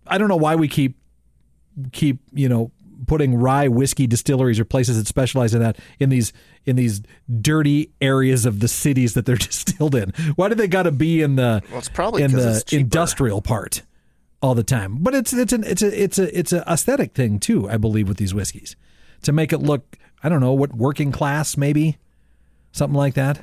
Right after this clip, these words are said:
Speaker 2: Well, I don't know.
Speaker 1: possibly.
Speaker 2: The Jack Daniel's distillery is out in the middle of nowhere.
Speaker 1: I know, but it's in the middle of the woods,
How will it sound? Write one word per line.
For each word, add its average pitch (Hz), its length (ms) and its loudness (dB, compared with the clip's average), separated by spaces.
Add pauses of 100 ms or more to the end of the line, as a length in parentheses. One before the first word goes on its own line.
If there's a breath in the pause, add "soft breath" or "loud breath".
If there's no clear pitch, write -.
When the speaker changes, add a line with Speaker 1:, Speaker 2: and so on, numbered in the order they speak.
Speaker 2:
Well, 82 140 -16
I 80 100 -10
don't - 20 -6
know. 120 60 -4
Speaker 1:
possibly. 143 600 0 (720)
Speaker 2:
The 85 120 -14
Jack 90 340 -6
Daniel's 98 400 -6
distillery 92 520 -6
is 85 300 -10
out 92 160 -8
in - 60 -20
the 95 60 -16
middle 95 140 -6
of 90 60 -8
nowhere. - 400 -12
Speaker 1:
I 247 100 0
know, 359 160 0
but 131 140 0
it's 151 140 -2
in 202 80 0
the 214 60 0
middle 226 220 0
of 214 100 0
the 214 80 2
woods, 247 460 -2